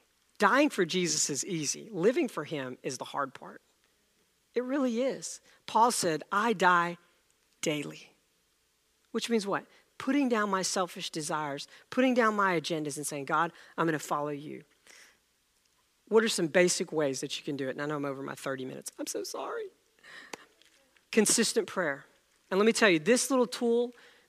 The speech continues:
I'm on the last page, point A, consistent prayer. And this little tool is powerful. And I say it's little, it's not little at all.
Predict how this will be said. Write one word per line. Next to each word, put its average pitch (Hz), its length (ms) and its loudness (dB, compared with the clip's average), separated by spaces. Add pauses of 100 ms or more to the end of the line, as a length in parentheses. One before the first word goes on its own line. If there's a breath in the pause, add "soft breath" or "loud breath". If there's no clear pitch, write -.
(120)
I'm 196 140 -2
on 190 80 4
the 180 40 4
last 185 320 8
page, 160 340 2
point 180 260 -4
A, 139 260 -6 (580 soft breath)
consistent 220 580 2
prayer. 147 360 -2
And 170 100 -4
this 254 200 0
little 269 160 2
tool 233 360 2
is 160 160 -4
powerful. 165 600 0
And 156 100 -2
I 170 60 0
say 165 160 0
it's 143 100 -4
little, 151 260 0
it's - 120 -8
not 143 180 0 (160)
little 143 180 -6
at 135 80 -10
all. 139 300 -6